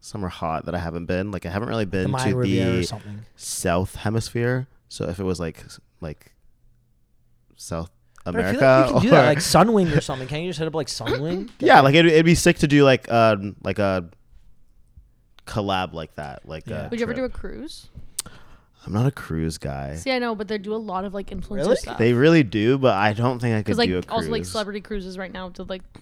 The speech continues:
Speaker 3: tons of people,
Speaker 1: Yeah,
Speaker 3: but
Speaker 1: one
Speaker 3: also,
Speaker 1: of my,
Speaker 3: like, Virgin.
Speaker 1: one of my boys did that, I, I wanna say, like, last winter or maybe it was this winter, and I was like, "That's sick," 'cause he got to do, like, kind of a week of that,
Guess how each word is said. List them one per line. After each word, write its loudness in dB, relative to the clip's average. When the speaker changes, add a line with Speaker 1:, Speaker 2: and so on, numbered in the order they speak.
Speaker 3:
tons -6
of -12
people, -4
Speaker 1:
Yeah, 4
Speaker 3:
but 4
Speaker 1:
one 4
Speaker 3:
also, 4
Speaker 1:
of 2
my, 6
Speaker 3:
like, -2
Virgin. -8
Speaker 1:
one 2
of 4
my 8
boys 2
did -2
that, 2
I, -8
I -12
wanna -2
say, 0
like, 0
last -6
winter 2
or 4
maybe 2
it 0
was -4
this -12
winter, 0
and -6
I -4
was -4
like, -6
"That's -6
sick," 0
'cause -10
he -8
got -2
to -10
do, -2
like, -4
kind -4
of -6
a -2
week -4
of -4
that, 4